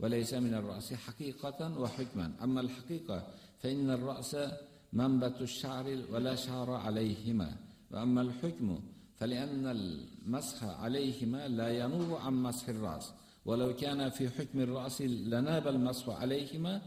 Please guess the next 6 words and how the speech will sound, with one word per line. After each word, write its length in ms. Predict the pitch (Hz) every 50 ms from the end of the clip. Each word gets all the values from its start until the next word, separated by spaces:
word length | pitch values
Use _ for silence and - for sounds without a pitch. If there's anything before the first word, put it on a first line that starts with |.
| - - - - -
عن 100 | 127 131
مسح 340 | 131 127 131 127 - - -
الرأس 480 | 117 117 113 92 69 71 - - - - - - - -
كسائر 540 | 120 113 - 135 113 107 113 120 120 113
أجزاء 480 | 110 101 98 85 101 95 85 92 98 95 - - - - - - - - _ _ _ _ _ - 92
الرأس. 480 | 92 90 92 85 - - - - -